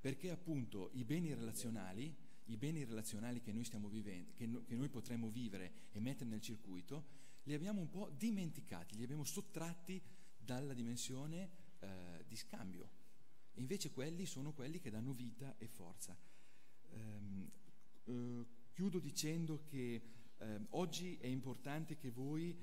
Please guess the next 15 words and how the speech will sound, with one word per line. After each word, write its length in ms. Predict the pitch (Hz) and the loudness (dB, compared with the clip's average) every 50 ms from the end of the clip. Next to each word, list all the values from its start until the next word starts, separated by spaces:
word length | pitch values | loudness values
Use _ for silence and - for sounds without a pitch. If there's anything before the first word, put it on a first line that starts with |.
| - - - - | -4 -6 -6 -4
eh, 100 | - 113 | -4 -2
portiate 340 | 110 - - - 139 - 147 | -2 -2 -2 -2 -2 -2 -2
a 40 | |
casa, 540 | - - 139 147 156 147 139 151 156 156 - - | -2 -2 0 0 0 0 0 0 0 0 0 -2
diciamo, 300 | 117 120 - 131 127 123 | -2 -2 0 0 0 2
degli 140 | 117 117 127 | 2 2 2
elementi 320 | 131 139 151 165 170 165 | 2 2 2 0 0 -2
concreti 460 | - 135 127 117 - 160 165 156 - | -2 -2 -2 0 2 2 2 2 0
su 140 | - - 98 | -2 -4 -4
cui 140 | - 104 104 | -2 -2 -2
lavorare 380 | 98 90 92 98 98 98 95 92 | -2 -2 -2 -2 -2 -2 -2 -4
per 100 | 95 92 | -4 -4
la 60 | 90 | -4
vostra 280 | 85 87 90 - 98 | -6 -6 -6 -6 -6
vita, 320 | 82 87 87 87 - 78 | -4 -4 -4 -6 -6 -6